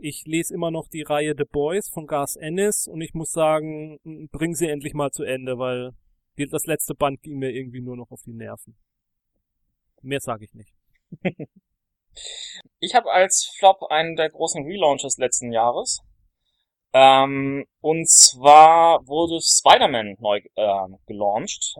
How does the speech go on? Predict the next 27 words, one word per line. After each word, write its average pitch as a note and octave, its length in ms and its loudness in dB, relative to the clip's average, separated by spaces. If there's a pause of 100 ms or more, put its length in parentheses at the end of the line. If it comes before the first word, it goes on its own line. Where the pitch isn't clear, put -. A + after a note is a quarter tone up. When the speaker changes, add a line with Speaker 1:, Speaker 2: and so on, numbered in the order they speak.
Speaker 2:
Ähm, A2 380 -4
also G#2+ 140 -12
nicht A#2+ 160 -10
zu A#2+ 120 -16
verwechseln A2+ 360 -10
mit G#2+ 120 -16
dem G#2+ 100 -14
großen A2 680 -12
D A#2 100 -18
C C#3 320 -8
zweiundfünfzig B2 680 -8
Relaunch. E3 460 -6 (580)
Spider-Man F3 480 6
wurde E3 180 2
auch E3+ 180 6
neu F3 200 0
gelauncht, E3+ 380 -2
und D#3 80 -8
zwar B2 140 -2
in C3 60 -4
der B2+ 120 4 (120)
Ultimate-Fassung. G3 1300 2 (760)
Ähm, C#3+ 280 10
und D3+ 100 -4
dort E3+ 200 6
wurde E3+ 260 8
er D3 240 8